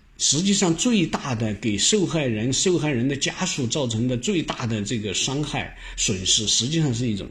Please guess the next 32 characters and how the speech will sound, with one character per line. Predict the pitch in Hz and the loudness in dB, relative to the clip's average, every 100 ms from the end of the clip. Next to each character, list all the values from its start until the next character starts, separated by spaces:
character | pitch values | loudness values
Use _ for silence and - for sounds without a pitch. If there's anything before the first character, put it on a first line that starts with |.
| 92 | -10
精 | - - - 185 208 | -10 -6 0 2 2
神 | 92 | 0
上 | 90 92 | -4 -6
的 | 90 | -6
伤 | 95 95 | -6 -8
害。 | - - - - - - - - | -10 -14 -20 -20 -18 -16 -14 0
而 | 165 226 | 6 6
精 | 247 320 330 | 8 8 10
神 | 226 | 8
上 | 196 202 | 8 6
的 | 165 | 6
伤 | 175 185 | 4 2
害 | 180 160 | 0 0
呢， | 139 123 | 0 2
恰 | - 233 220 | 4 4 2
恰 | - 135 - - - - _ _ _ | 2 -2 -4 -18 -20 -20 _ _ _
刑 | - 120 143 | -2 4 4
事 | 151 | 4
附 | 135 135 | 2 2
带 | 127 | 2
民 | 98 113 | 2 2
事 | 117 | 0
诉 | 110 117 | 0 -2
讼 | 104 95 | -2 -2
当 | 104 104 | -2 -2
中 | 101 | -2
是 | - | -2
解 | - 80 | -2 -4
决 | 113 | -4
不 | 135 | -2
了 | 120 - | -2 -4
的， | - | -14